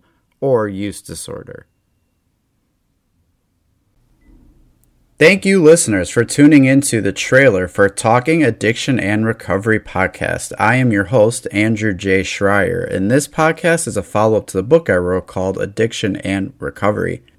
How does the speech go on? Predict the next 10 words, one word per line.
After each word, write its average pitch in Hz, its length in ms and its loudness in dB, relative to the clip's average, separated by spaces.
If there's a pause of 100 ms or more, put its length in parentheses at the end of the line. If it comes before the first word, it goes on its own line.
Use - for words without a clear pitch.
(260)
I 139 160 4
am 135 260 4
an 107 80 2
independent 123 580 0
clinical 113 360 -4
supervisor, 110 880 -2 (140)
clinical 139 340 2
substance 139 500 -2
abuse 98 240 -2
counselor, 98 540 -4